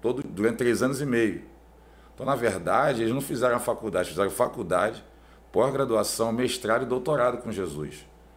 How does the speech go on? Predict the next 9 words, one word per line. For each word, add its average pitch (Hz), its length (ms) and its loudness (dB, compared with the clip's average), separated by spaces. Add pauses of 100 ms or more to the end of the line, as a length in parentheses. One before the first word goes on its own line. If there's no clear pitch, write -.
(120)
porque - 200 -6
a - 20 0
gente 104 240 -2
não 120 60 -4
estuda 117 320 -2
isso 120 180 -2
na 95 80 -6
faculdade, 98 580 -6 (840)
né? 90 320 -4